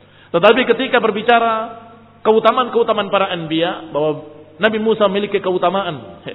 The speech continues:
diajak bicara langsung oleh Allah Subhanahu wa taala. Maka kita katakan, "Naam, memang ada perbedaan-perbedaan keutamaan." Qala rahimahullah, "Au ala wajhil intiqasi bil mafdul."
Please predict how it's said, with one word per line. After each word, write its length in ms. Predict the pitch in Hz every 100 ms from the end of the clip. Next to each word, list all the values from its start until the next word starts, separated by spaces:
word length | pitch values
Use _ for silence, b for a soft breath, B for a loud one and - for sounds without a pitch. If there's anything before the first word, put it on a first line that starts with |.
| - - -
diajak 320 | 170 170 165
bicara 240 | 165 170
langsung 320 | 185 233 190
oleh 80 | 170
Allah 160 | 160 160 170
Subhanahu 240 | 156 143
wa 80 | 135
taala. 400 | 131 120 85 - - - - _ _ _ _ _ _
Maka 380 | 127 147 143 143 135 131 139 - - -
kita 240 | 151 143
katakan, 400 | 135 135 135 127
"Naam, 560 | 127 160 143 107 - -
memang 240 | 151 147 139
ada 160 | 165 -
perbedaan-perbedaan 1040 | 139 139 135 127 127 127 131 185 - -
keutamaan." 480 | 190 160 120 98 90 - - - - _ - - _ _ _ _ - - - - - - - -
Qala 600 | 175 185 185 190 143 -
rahimahullah, 680 | 170 170 165 147 151 156 135 117 110 - 104 - - - _ _ _ _ _ - B B B B 135
"Au 140 | 175
ala 560 | 190 175 180 185 180 180
wajhil 480 | 185 185 139 175 180
intiqasi 1400 | 185 175 - 190 185 185 202 202 - - 202 202 170
bil 160 | 175 175
mafdul." 640 | 170 160 139 156 113 -